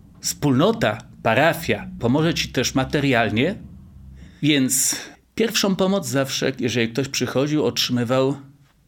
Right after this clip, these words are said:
na terenie parafii. I zawsze na następnej mszy świętej ja rozmawiałem z ludźmi, kto to jest, czy potrzebuje pomocy, czy nie. I prosiłem o to, żeby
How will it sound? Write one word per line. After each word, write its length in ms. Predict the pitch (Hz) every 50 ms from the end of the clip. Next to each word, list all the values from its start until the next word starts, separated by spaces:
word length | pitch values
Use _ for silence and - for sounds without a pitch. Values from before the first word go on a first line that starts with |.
| _ _ _ -
na 100 | 117 117
terenie 340 | - 123 110 110 110 120
parafii. 560 | 113 - 127 117 117 110 113 113 - - - - _ _ _ _ _ _ _ _ - - - - - - - - _ _ _ _ -
I 320 | 175 190 214 226 247 226 220 - - - - - - _ - - -
zawsze 640 | 139 117 156 160 160 - - - 170 165 165 165 165 - -
na 100 | 139 127
następnej 400 | 131 123 - - 160 160 165 156
mszy 220 | 147 139 - 151
świętej 720 | 143 - - - 139 139 131 139 135 220 233 269 294 277 - - - - - - - - - - - - - _ _ - - -
ja 100 | 175 175
rozmawiałem 640 | 180 196 170 160 175 175 165 185 170 147 123 120 117
z 60 | 113
ludźmi, 340 | 117 117 113 98 107 104 98
kto 140 | - 175
to 200 | 180 175 - 123
jest, 360 | 113 120 123 123 123 123 120 -
czy 140 | - -
potrzebuje 640 | - - 123 117 - - 120 113 107 117 127 127 120
pomocy, 440 | 120 127 120 117 120 120 120 127 123
czy 220 | 120 - - 113
nie. 340 | 107 113 117 120 127 143 143 - - - _ _ _ _ _ _ _
I 320 | 156 160 180 202 214 202 -
prosiłem 420 | - 165 160 131 - 208 190 185 190 -
o 80 | 180
to, 180 | 175 180 190 175
żeby 320 | 151 170 160 151 160 151